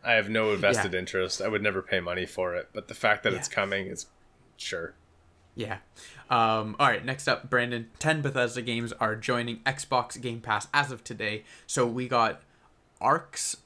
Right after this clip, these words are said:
Speaker 2: Fatilis? I don't, I've never heard of that
Speaker 1: Arx
Speaker 2: game before.
Speaker 1: Fatilis?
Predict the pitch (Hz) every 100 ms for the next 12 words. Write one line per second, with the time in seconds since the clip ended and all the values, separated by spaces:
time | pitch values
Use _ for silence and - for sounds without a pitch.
0 | _ - - - 131 143 - - 156 170
1 | 269 - - 139 170 196 135 120 107 120
2 | 110 107 104 110 117 107 110 113 123 185
3 | 107 -